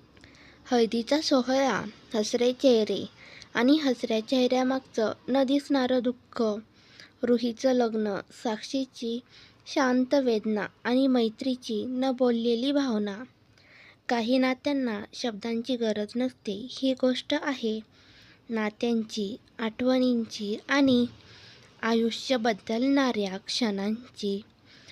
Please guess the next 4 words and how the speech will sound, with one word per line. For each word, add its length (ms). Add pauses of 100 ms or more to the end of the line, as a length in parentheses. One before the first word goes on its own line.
(180)
शुभम 460
रुहीचं 480
लग्न 340
बघण्यासाठी 840